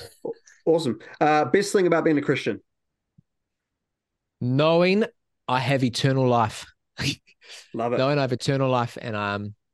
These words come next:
Speaker 2: and a God that loves me, bro.
Speaker 1: So good.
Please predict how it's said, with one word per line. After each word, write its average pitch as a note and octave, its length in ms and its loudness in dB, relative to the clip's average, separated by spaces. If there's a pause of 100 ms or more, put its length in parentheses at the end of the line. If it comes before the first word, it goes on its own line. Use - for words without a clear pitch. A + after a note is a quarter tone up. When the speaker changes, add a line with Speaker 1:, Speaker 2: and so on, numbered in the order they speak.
(100)
Speaker 2:
and G#2 380 -2
a G#2+ 80 -4
God G#2 540 0
that F#2+ 280 -2 (420)
loves G2+ 440 -2
me, F#2 100 -4
bro. F#2 220 -4 (960)
Speaker 1:
So A2+ 260 -2
good. G#2 200 -2